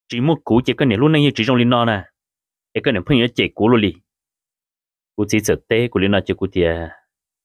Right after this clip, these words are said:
Cho chỉ cú này hay có lo, cái gì họ uất thâu hơn là gì. Chỉ sao tôi, tôi cái này tao chán chỉ cho cú thóc cứng mặn co, chỉ có mặc cứng cho cái này tí xìa. Cú chỉ sợ chỉ, cú linh nó chỉ cú ở tí giờ cú chỉ tê là. Chỉ cú chỉ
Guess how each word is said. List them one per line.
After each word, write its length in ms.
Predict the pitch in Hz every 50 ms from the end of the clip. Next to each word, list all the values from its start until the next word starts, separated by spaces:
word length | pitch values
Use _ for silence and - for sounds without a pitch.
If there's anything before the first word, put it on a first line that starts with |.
| _ _ _ _ _ _ -
Cho 80 | 135 120 -
chỉ 120 | - 120
cú 100 | - 117
này 140 | 107 95 80
hay 140 | - - 92
có 180 | - - 127 117
lo, 360 | 110 98 90 90 87 87 87 _ _ _ _ -
cái 100 | 139 127
gì 60 | 120
họ 160 | 113 113 -
uất 120 | - 104 101 101
thâu 200 | - 113 104 98
hơn 140 | 92 104 101
là 140 | 95 85 80 -
gì. 320 | - 90 85 87 80 71 - _ _ _ _ _ _ _ _ _ _ _ _ _ _ _ _
Chỉ 60 | 120 107
sao 120 | - 143 139
tôi, 100 | 147 139 -
tôi 100 | 151 131 -
cái 80 | 139
này 100 | 117 92 - -
tao 100 | 131 110
chán 200 | - - 113 139 127
chỉ 80 | 117
cho 120 | 98 117 104
cú 100 | - 104
thóc 140 | - 127 - -
cứng 180 | 117 98 107
mặn 120 | 110 90 80 -
co, 140 | - 131 117 -
chỉ 100 | - 98
có 100 | - 131
mặc 180 | 139 131 117 -
cứng 160 | 110 95 95
cho 140 | 127 117 110
cái 120 | - 127
này 120 | 107 80 -
tí 80 | - 127
xìa. 260 | - - 104 92 87 80 - _ _ _ _ _ _ _ _ _ _ _ _ _ _ _ _ _ _ _ -
Cú 60 | 101
chỉ 100 | 95 104 98
sợ 140 | - 117 85 - -
chỉ, 160 | - 104 90 80 -
cú 120 | - 101
linh 100 | 101 101
nó 80 | 98 95 87
chỉ 80 | - -
cú 100 | - 95
ở 80 | 101 101 -
tí 120 | 117 110
giờ 120 | 98 98 - -
cú 100 | - 101 -
chỉ 140 | 90 82 - -
tê 200 | 101 98 101 104
là. 220 | 98 85 76 - _ _ _ _ _ _ _ _ _ _ _ _ _ _ -
Chỉ 60 | 104
cú 100 | - 110 -
chỉ 140 | - 107